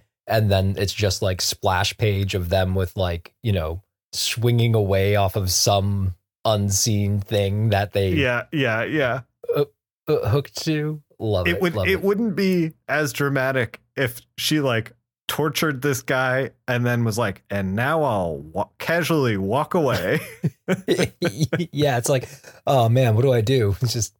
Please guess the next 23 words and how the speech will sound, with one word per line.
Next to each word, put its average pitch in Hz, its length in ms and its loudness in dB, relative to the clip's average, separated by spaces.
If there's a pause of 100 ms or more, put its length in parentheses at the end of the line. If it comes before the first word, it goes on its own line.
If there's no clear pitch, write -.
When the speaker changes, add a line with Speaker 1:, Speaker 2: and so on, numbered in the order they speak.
Speaker 1:
yeah, 95 200 -2 (200)
awkwardly 92 640 0
walking 87 560 0
out. 82 260 -2 (840)
<laughs> - 0 - (1500)
Back 233 240 2
in 185 80 -2
the 120 80 0
Batcave, 98 800 -4
Nightwing 143 480 0
and 110 100 0
Alfred 110 460 -2
are 98 240 -2
wondering 190 420 -2
how 135 140 2
to 120 80 -2
tell 110 320 -2
Robin 98 440 -2
that 92 240 -4
the 101 100 -4
clench 156 640 -4
wasn't 120 340 -2
actually 131 600 -4